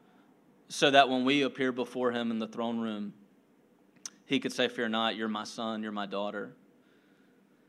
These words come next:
And in Mephibosheth, we see who we are, we see what we deserve, and we see what the king has given us. Uh, this is the good news of the Old Testament that screams of a woven and sacred history from the beginning,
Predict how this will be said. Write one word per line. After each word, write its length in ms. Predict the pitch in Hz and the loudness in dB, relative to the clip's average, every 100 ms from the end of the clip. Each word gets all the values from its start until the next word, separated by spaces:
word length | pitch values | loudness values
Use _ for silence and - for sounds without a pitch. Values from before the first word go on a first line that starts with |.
| _ _ 135 | _ _ 0
And 200 | 120 127 | 4 4
in 120 | 131 | 4
Mephibosheth, 720 | 127 - 143 139 - 127 120 | 2 2 2 0 4 2 2
we 80 | 123 | -4
see 240 | 117 135 | -2 -2
who 140 | 123 120 | 0 -2
we 140 | 113 | 0
are, 140 | 110 110 | 0 0
we 120 | 110 | -2
see 160 | 117 | -8
what 160 | 113 101 | -6 -6
we 120 | 107 | -6
deserve, 540 | 104 104 107 107 107 110 | -6 -6 -6 -4 -6 -6
and 100 | 104 | -8
we 80 | |
see 240 | 101 - 110 | -8 -8 -6
what 160 | 107 | -8
the 80 | 104 | -10
king 260 | 98 107 104 | -12 -12 -12
has 120 | 101 | -12
given 300 | 104 104 101 | -10 -8 -8
us. 320 | 101 95 - - - - - - _ _ - | -8 -12 -20 -20 -20 -20 -20 -20 _ _ -18
Uh, 120 | 117 110 | -14 -2
this 220 | 131 127 | -2 -2
is 100 | 127 | -4
the 100 | 123 | -4
good 240 | 120 120 | 0 0
news 260 | 117 117 113 | 0 -4 -4
of 80 | 110 | -6
the 100 | 117 | -2
Old 180 | 110 110 | -2 -2
Testament 460 | 117 - 110 107 | -6 -6 -10 -10
that 160 | 107 101 | -10 -10
screams 760 | - - - 131 123 120 117 | -8 -10 -6 -2 0 -2 -4
of 120 | 117 107 | -4 -4
a 120 | 107 | -6
woven 540 | 104 113 117 117 113 | -2 0 0 -2 -6
and 120 | 107 104 | -6 -8
sacred 460 | - 117 120 110 | -4 -4 -4 -8
history 360 | 113 104 - 104 | -8 -10 -8 -10
from 180 | 104 101 | -8 -10
the 60 | |
beginning, 440 | 98 98 98 95 | -8 -8 -8 -10